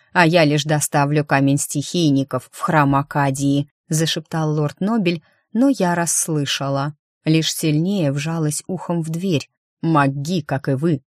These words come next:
остановится в той гостинице по пути в Акадию", полюбопытствовал Макс. "Да, план такой. Переночуем в гостинице.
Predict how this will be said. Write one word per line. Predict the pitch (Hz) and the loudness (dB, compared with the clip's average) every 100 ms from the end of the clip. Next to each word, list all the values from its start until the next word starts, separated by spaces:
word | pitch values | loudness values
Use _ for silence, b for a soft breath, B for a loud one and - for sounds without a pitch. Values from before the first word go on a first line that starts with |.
| - | -6
остановится | 143 - 147 147 139 135 151 | -4 2 4 4 2 -2 -4
в | - | -2
той | 160 147 | 0 2
гостинице | 139 - 160 151 143 - | 0 0 0 2 0 -4
по | 147 143 | -4 -4
пути | 147 - | -4 -2
в | 139 | 0
Акадию", | 131 - 156 156 139 131 143 _ _ _ _ | 0 2 2 2 0 0 -2 _ _ _ _
полюбопытствовал | 170 156 147 147 147 - 151 143 139 | 0 2 2 0 -4 -4 -2 0 0
Макс. | 139 131 - - - _ _ _ _ | 0 -2 -2 -6 -6 _ _ _ _
"Да, | 160 147 135 131 | -2 2 2 0
план | - 151 151 | 0 2 2
такой. | 151 147 - 120 120 _ b b | 0 -6 -4 -8 -8 _ b b
Переночуем | 185 165 156 147 - 151 139 | 2 4 4 2 2 2 2
в | |
гостинице. | 147 139 - 147 135 131 - - 127 | 2 0 0 -2 0 -2 -4 -8 -10